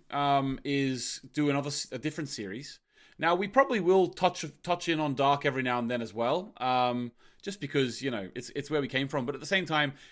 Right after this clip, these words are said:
we're gonna be doing a new series, uh, which we're currently discussing which series to do. Obviously, we're trying to find a series that Conrad hasn't seen. So every series that I suggest, it's, he doesn't really know <laughs> how to react 'cause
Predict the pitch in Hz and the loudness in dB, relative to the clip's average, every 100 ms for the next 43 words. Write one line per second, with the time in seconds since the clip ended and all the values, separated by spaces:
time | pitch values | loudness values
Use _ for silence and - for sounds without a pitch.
0 | _ - 147 196 185 180 143 143 147 - | _ -4 -2 0 0 0 0 -2 -2 0
1 | 143 139 127 - 131 127 123 117 - 127 | 2 2 -2 -4 0 2 4 2 0 -6
2 | - 143 143 180 202 190 151 143 - 143 | -2 -2 0 0 0 0 -4 -4 -4 -4
3 | 147 123 123 143 - 143 139 117 127 180 | -4 -6 -6 -6 -2 -2 -2 -4 -2 -2
4 | 220 - - 185 214 226 180 175 170 156 | -4 -16 -12 -8 -4 -2 -2 0 0 2
5 | 160 143 156 139 135 147 139 135 117 107 | 0 2 2 0 0 -2 0 -2 -4 -6
6 | 160 143 110 110 _ _ _ - 151 143 | -4 -2 -2 -8 _ _ _ -4 0 2
7 | 139 - 170 185 - 170 165 143 143 135 | 0 0 -2 0 0 2 2 2 2 2
8 | 127 131 135 123 - - 131 - - - | -4 -2 0 0 -4 -10 -12 -10 -12 -12
9 | _ _ _ - 135 165 151 147 135 135 | _ _ _ -12 -2 0 0 0 0 0
10 | 131 147 139 151 143 135 143 143 - 147 | 2 0 2 2 4 4 4 2 -2 -4
11 | 135 - | -4 -6